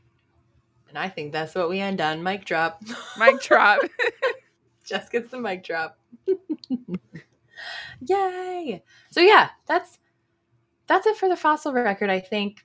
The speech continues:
Speaker 1: We're gonna talk more in the Rumble chat with everybody.
Speaker 2: Ooh, yay.
Speaker 1: Can we do that?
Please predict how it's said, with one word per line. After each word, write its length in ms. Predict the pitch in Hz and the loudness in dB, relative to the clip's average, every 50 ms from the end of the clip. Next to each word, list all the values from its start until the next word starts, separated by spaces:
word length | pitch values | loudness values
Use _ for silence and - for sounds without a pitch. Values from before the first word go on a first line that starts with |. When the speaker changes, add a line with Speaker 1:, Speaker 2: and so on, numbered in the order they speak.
| _ - | _ 2
Speaker 1:
We're 100 | 240 240 | 2 2
gonna 140 | 254 247 | 2 0
talk 240 | 233 - 247 220 220 220 | 0 2 2 2 2 0
more 440 | 214 208 202 196 196 202 202 - _ _ _ _ _ _ _ _ _ _ - - | 0 2 2 2 2 0 -2 -6 _ _ _ _ _ _ _ _ _ _ -10 -6
in 60 | 196 | -4
the 60 | 185 | -2
Rumble 300 | 175 185 185 185 180 175 | 0 0 0 0 -2 -4
chat 440 | - - 196 185 180 180 180 - _ _ _ _ _ _ _ - | -4 -2 -2 0 0 0 0 -2 _ _ _ _ _ _ _ -8
with 160 | 196 190 196 | -8 -6 -4
everybody. 580 | 185 175 175 175 175 175 165 170 170 180 180 _ _ _ _ _ _ _ - | -4 -4 -4 -6 -6 -6 -6 -6 -6 -8 -10 _ _ _ _ _ _ _ -14
Speaker 2:
Ooh, 240 | 262 381 480 349 269 208 | -12 -12 -12 -12 -14 -14
yay. 360 | 185 196 226 226 196 185 - _ _ _ _ _ _ _ _ _ _ _ _ _ - - - _ _ - _ _ _ _ _ _ _ _ _ _ _ - | -14 -12 -12 -12 -12 -14 -18 _ _ _ _ _ _ _ _ _ _ _ _ _ -20 -20 -20 _ _ -20 _ _ _ _ _ _ _ _ _ _ _ -14
Speaker 1:
Can 100 | - 208 | -12 -10
we 80 | 196 | -8
do 160 | 190 208 226 | -8 -8 -8
that? 260 | 247 247 269 285 277 | -10 -10 -14 -18 -20